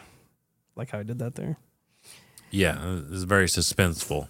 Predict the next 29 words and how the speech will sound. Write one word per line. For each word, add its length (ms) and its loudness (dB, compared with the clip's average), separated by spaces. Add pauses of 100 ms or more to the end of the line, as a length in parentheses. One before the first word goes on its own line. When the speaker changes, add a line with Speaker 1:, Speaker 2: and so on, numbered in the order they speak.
(100)
Speaker 1:
Oh, 160 -8
uh, 180 -10
yeah, 360 -4
that's 200 -4
what 100 0
I 40 2
was 100 -2
going 160 -4
for. 300 -8
Speaker 2:
Uh, 200 4
you 180 4
nailed 360 4
it. 140 -2 (840)
Speaker 1:
Town 280 6
police 280 6
officer 320 4
David 320 4
Lacey 360 2
was 120 0
interviewed 400 0
on 140 2
one 100 2
of 60 0
the 60 2
best 240 4
television 560 2
shows 340 0 (540)
ever 260 6
created, 640 6